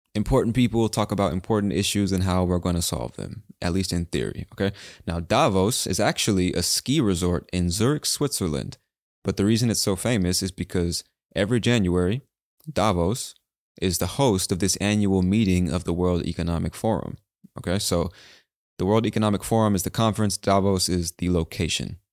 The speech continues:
And so the woman who gave this speech at Davos was Miss Nida Farahani. And she is a distinguished professor of law and philosophy at Duke Law School,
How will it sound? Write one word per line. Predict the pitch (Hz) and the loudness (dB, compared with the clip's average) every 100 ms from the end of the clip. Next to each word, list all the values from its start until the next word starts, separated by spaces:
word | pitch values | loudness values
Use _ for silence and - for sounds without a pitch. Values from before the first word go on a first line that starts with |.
| _ - | _ -6
And | 87 | -2
so | 101 90 | 0 2
the | 90 | 2
woman | 104 127 113 | 2 2 2
who | 113 | 0
gave | 92 107 117 98 | 2 2 2 0
this | 101 | -2
speech | - - 123 87 - - _ _ | -2 -2 -2 -2 -4 -10 _ _
at | - 87 101 | -4 -2 2
Davos | 123 90 92 120 - _ _ - | 2 2 0 -2 -8 _ _ -2
was | 92 92 | 0 2
Miss | 92 87 - | 2 0 -4
Nida | - 95 117 117 120 117 - | -2 0 2 2 0 -6 -14
Farahani. | - 104 98 90 95 73 55 - _ _ _ - - - | -2 0 2 0 -2 -2 -6 -10 _ _ _ -20 -14 -6
And | 87 | -2
she | - 123 | 0 2
is | 110 | 2
a | 98 | 0
distinguished | 87 - 123 127 127 - | -2 -2 -2 0 -2 -2
professor | - - 104 - 101 | -4 -2 -2 0 -2
of | 85 82 | -2 -2
law | 87 101 107 | 0 2 0
and | 95 - | -2 -2
philosophy | 87 87 - 80 92 - | -2 0 -2 -4 -4 -2
at | 85 87 | -6 -2
Duke | 101 - | -2 0
Law | 90 82 | -2 -2
School, | - 87 | -4 -4